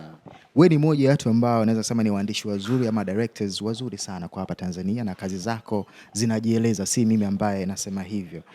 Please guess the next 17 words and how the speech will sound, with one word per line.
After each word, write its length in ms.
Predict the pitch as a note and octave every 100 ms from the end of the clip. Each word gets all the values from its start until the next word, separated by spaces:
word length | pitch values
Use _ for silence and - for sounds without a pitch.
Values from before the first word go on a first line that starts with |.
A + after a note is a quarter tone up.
| - - -
Ah, 180 | A#2 A2
ningependa 400 | A#2 A#2 B2 A2+
nifahamu 520 | G#2+ - G#2+ G#2+ F#2
kwa 140 | -
sasa, 320 | G#2 B2 G#2+ F#2+
na 60 |
mimi 120 | G#2
ni 100 | C3
soko 260 | A2 C#3 A#2
unalisoma 460 | G2+ F2 - D#3+ A2
vizuri 440 | G2 F#2+ B2 F#2+
la 200 | F#2 E2+
filamu, 540 | - F2+ F#2+ G#2+ G#2
tamthilia 460 | F#2+ F2+ F#2+ G2 F#2+
kwa 100 | G2
hapa 140 | F#2+
Tanzania. 460 | F#2 F2 F2+ F#2 E2